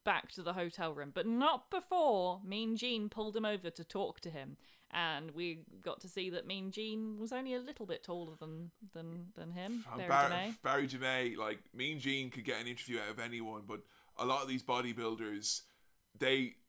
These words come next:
Speaker 2: struggle, I think, just to be a character and to
Speaker 1: Mm.
Speaker 2: speak in that character's voice. But also as well, I think, you know, it's, it's an art, and I would, in wrestling as well, I would say be very careful about who you stick the microphone on right after a,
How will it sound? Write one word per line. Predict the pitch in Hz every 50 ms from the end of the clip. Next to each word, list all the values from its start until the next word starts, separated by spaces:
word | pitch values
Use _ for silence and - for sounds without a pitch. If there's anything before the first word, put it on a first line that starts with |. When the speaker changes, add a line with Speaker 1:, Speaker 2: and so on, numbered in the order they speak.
| _ _ _ _ -
Speaker 2:
struggle, | - - - 131 139 143 160
I | 160
think, | 151 - 156 151 151 -
just | - - 131 - -
to | - 131 120 120 104 - _ _
be | - 135 143
a | 151
character | 143 - - 131 131 139 151 147 - - 160 165 160
and | 143 135 123
to | -
Speaker 1:
Mm. | 127
Speaker 2:
speak | 185 180 165 156 131 139 147 - 151
in | 135 127
that | 123 123 131 -
character's | - 151 131 131 127 123 - 127 127 120 120
voice. | - 120 120 123 139 156 160 - - - - - - - - - -
But | 208 240
also | 294 320 359 - 180 156
as | 139
well, | 139 190 226 190 143
I | 143 151
think, | 143 160 151 131
you | 139 135
know, | 131
it's, | 123 123 -
it's | - 156 147 -
an | 143 123
art, | 127 156 165 156 135 -
and | 135 127
I | 127 131
would, | 131 131 131 123 -
in | 127 135 127
wrestling | 135 151 175 165 - - 151
as | 131 120 131
well, | 139 151 160 147
I | 123 123
would | 123 120
say | - 131
be | 117 123 127
very | 123 151 165 143
careful | - 156 156 156 165 156 147 131
about | 117 120
who | 123
you | 123
stick | 123 - - 135 135 - -
the | 135 120 117 117 104
microphone | 113 127 151 147 - 143 - 135 123 120 117
on | 110 110 110 107
right | 113 123 139 147 120
after | 123 131 139 - - - 135 117 113
a, | 110